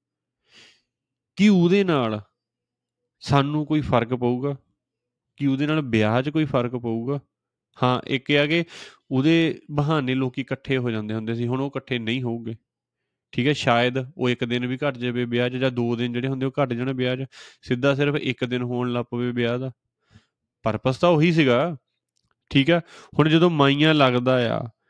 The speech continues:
ਮਾਈਏ ਤੋਂ ਬਾਅਦ ਜਦੋਂ ਉਹ, ਮਤਲਬ, ਮੁੰਡੇ ਦੀ ਜਾਂ ਕੁੜੀ ਦੀ ਮੰਮੀ, ਠੀਕ ਆ, ਉਹ ਸਾਫ਼ ਕਰਦੀ ਆ ਜਿੱਥੇ ਮਾਈਆਂ ਲੱਗਾ ਆ ਹੁੰਦਾ, ਚੌਂਕਾ ਜਿਹਾ ਜਿਹੜਾ ਬਣਾਇਆ ਹੁੰਦਾ,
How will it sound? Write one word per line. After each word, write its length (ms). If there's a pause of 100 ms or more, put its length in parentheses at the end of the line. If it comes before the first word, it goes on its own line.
(400)
ਮਾਈਏ 360
ਤੋਂ 160
ਬਾਅਦ 440
ਜਦੋਂ 340
ਉਹ, 540 (340)
ਮਤਲਬ, 300
ਮੁੰਡੇ 520
ਦੀ 100
ਜਾਂ 100
ਕੁੜੀ 280
ਦੀ 80
ਮੰਮੀ, 540 (320)
ਠੀਕ 220
ਆ, 40
ਉਹ 80
ਸਾਫ਼ 380
ਕਰਦੀ 480
ਆ 140 (180)
ਜਿੱਥੇ 600
ਮਾਈਆਂ 340
ਲੱਗਾ 360
ਆ 40
ਹੁੰਦਾ, 220
ਚੌਂਕਾ 460
ਜਿਹਾ 120
ਜਿਹੜਾ 140
ਬਣਾਇਆ 280
ਹੁੰਦਾ, 280